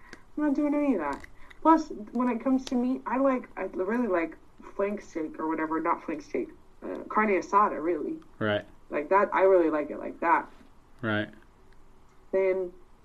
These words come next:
Speaker 1: you know, thin cuts. I don't really care for, like, biting into a piece of flesh without, like, a bun around it.
Speaker 2: I get it. I get it.
Speaker 1: I'm a cheap date. I really am happy with burger and pizza.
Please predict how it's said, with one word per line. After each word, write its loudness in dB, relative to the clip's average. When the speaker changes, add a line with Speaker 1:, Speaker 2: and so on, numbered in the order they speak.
Speaker 1:
you -4
know, 0
thin -2
cuts. 0
I -8
don't -8
really -2
care 0
for, -6
like, -8
biting -6
into -10
a -8
piece -8
of -14
flesh -12
without, -2
like, -6
a -6
bun -8
around -10
it. -16
Speaker 2:
I 0
get 2
it. 0
I -6
get -4
it. -4
Speaker 1:
I'm -2
a -4
cheap -2
date. 2
I 0
really 0
am -2
happy -2
with -6
burger -4
and -6
pizza. -8